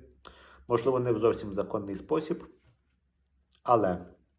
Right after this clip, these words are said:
поки що я не бачу якихось дуже великих змін та реформ. А стосовно своєї позиції, я скажу: я фаталіст. Я, я свого часу умисно не поїхав з країни перед початком війни.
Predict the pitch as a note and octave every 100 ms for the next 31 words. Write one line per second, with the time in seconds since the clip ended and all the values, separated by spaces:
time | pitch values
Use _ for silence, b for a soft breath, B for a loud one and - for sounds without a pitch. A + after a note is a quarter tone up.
0 | _ _ - C3 C3+ - B2 A#2 G#2+ F2+
1 | - F#2 F#2 F#2 F#2+ - A2+ G#2 F#2+ F2+
2 | F#2+ F#2 G#2+ G#2+ G2+ F#2 - F2+ F2+ -
3 | _ _ B B B B B B B B
4 | B B A#2 A#2+ C#3 C#3+ D#3 D3+ D#3 D3+
5 | D3+ D3+ G3 G3+ D3+ C#3+ - C3+ C#3 C#3
6 | C3 A#2+ - G2 F2+ - - - - _
7 | _ _ - A#2 A2 A2+ A2+ F#2+ F#2 F2+
8 | - _ _ _ _ _ _ _ _ _
9 | B2+ A#2 A2 A#2 G#2+ G#2+ F#2+ - - C#3
10 | G#2+ F#2+ F2+ A#2+ C3 C3+ - - C3+ C3+
11 | C#3 C3 B2+ B2 - B2 C3 B2+ B2 B2
12 | A#2+ A#2 B2+ B2 A#2 B2+ A#2+ A#2+ A#2+ A#2